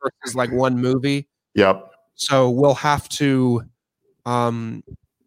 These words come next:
Speaker 1: maybe we'll get that one on the books for the next month or so for me, you, and Mitch. That'd be a lot of fun.
Speaker 2: That would be, yeah. Ooh, and we can each t-, we can each, like, be an expert at, at one of 'em. So you
Speaker 1: <gasps>
Speaker 2: probably will take two, and
Speaker 1: Please
Speaker 2: Mitch
Speaker 1: take
Speaker 2: and I will have,
Speaker 1: two.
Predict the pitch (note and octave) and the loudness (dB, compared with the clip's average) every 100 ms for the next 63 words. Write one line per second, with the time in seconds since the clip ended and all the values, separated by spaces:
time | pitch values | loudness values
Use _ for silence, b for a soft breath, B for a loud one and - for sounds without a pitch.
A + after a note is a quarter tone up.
0 | _ D3 F#3+ F#3 C#3+ - E3+ D#3 D3+ C#3 | _ 0 2 4 2 0 0 0 -2 -4
1 | B2 C3+ - - A#2+ B2 A#2+ - - C3 | -2 -2 -2 -8 -6 -6 -6 -10 -12 -8
2 | B2 A#2+ - A2+ - A2+ A2+ B2 A#2+ A#2+ | -6 -6 -10 -10 -6 -6 -6 -8 -4 -2
3 | A#2 A2+ A#2 A2 - C3 C3 B2+ A#2 A#2 | -4 -4 -6 -6 -4 -2 0 2 0 -2
4 | - A2 F2+ - _ - A#2+ A#2+ G#2+ F#2 | -6 -8 -8 -14 _ 4 6 6 6 2
5 | F#2 A2+ A2+ - C#3+ C#3 A2+ A#2 A2+ A2+ | 4 2 2 4 8 10 8 6 2 2
6 | A2 - - - B2 C3 C3+ C3+ B2 A#2+ | 0 -4 -12 -10 -4 -2 0 0 2 0
7 | A2+ - A#2+ A#2 G#2+ G#2+ - - F#2 F2+ | -2 -6 0 0 2 -2 -4 -8 -6 -4
8 | - G2 G2 G2+ F#2+ G2 G2 F#2 F2+ G2+ | 0 0 2 0 -2 -2 -2 -4 -6 -8
9 | F#2 - F#2 G#2 A2 B2 G#2 G#2+ G#2 G#2 | -8 -4 -2 0 0 2 2 2 2 2
10 | A#2+ G#2+ - A#2 G#2+ G2+ G#2 F#2+ F3+ F3+ | 0 0 -2 2 4 4 4 4 4 4
11 | A2 G#2+ D3+ G#2+ G#2+ A2+ C3+ F3 | 4 2 4 2 2 2 2 2